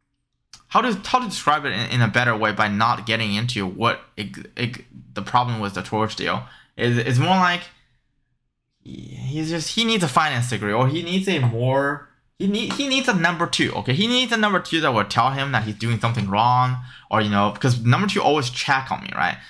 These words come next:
If I do something stupid, he's like, "Why would you do that? Why wouldn't you tell me before you do that?" And I was like, "Oh, I'm so sorry. I will do that beforehand," right? Every time, I'm, next time I make a rash decision, I will tell you that. Um, and yeah, he needs someone like that. He needs someone to tell him that,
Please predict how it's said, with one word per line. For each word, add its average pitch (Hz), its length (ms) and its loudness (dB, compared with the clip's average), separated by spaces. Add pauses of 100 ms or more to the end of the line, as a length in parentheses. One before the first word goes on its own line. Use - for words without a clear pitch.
(180)
If 120 100 2
I 147 120 4
do 190 160 -2
something 185 240 4
stupid, 147 240 -2
he's 143 120 0
like, 123 200 2
"Why 120 100 4
would 104 140 -2
you - 80 -14
do 92 140 -4
that? 50 200 -2
Why 123 120 4
wouldn't 123 200 4
you 120 60 0
tell 131 180 2
me 117 180 -2
before 98 340 -2
you 85 60 -6
do 95 140 -4
that?" - 260 -8
And 98 60 -4
I 101 40 0
was 98 80 -2
like, 95 160 0
"Oh, - 120 -2
I'm 104 140 0
so 107 100 0
sorry. 92 220 0
I 98 120 4
will 98 140 0
do 98 120 0
that 95 260 -2
beforehand," 92 440 -6
right? 90 200 -4
Every 107 160 -2
time, 98 340 -2
I'm, 123 160 -8 (240)
next 123 220 0
time 110 160 2
I 95 40 -2
make 101 240 -2
a 98 60 -2
rash 98 320 0
decision, 98 380 -4
I 87 80 0
will - 80 -8
tell 95 180 0
you - 80 -10
that. - 240 -8 (460)
Um, 92 420 0 (300)
and 127 100 2
yeah, 180 180 2
he 196 120 -2
needs 196 240 0
someone 175 260 2
like 156 200 0
that. 110 220 0
He 120 80 -2
needs 131 180 0
someone 143 300 0
to 127 60 -2
tell 117 260 2
him 135 200 -4
that, 127 320 0